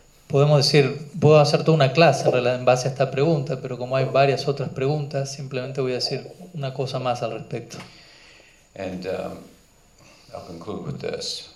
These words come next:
Speaker 1: Conclu-, voy a concluir con lo siguiente.
Speaker 2: While I mentioned that in a general sense, all the devotees, their association is, is sadhusanga.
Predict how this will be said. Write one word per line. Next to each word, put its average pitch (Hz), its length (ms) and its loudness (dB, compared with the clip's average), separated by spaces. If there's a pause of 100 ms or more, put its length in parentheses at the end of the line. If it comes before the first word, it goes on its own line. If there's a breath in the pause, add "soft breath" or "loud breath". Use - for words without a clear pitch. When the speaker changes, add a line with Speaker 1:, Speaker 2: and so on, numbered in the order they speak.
(300)
Speaker 1:
Conclu-, 143 560 0
voy 143 160 6
a 139 60 4
concluir 139 360 2
con 135 140 0
lo 127 80 -2
siguiente. 120 580 0 (2250 loud breath)
Speaker 2:
While 104 380 2
I 92 260 2 (280)
mentioned 107 440 -8
that 90 240 -4 (880)
in 98 160 -10
a 87 100 -12
general 117 360 -2
sense, 85 720 -4 (240)
all 92 200 -2
the 90 80 -8
devotees, 87 1000 -8 (100)
their 85 160 -10
association 82 720 -8
is, - 400 -12 (200)
is - 80 -6
sadhusanga. - 720 -10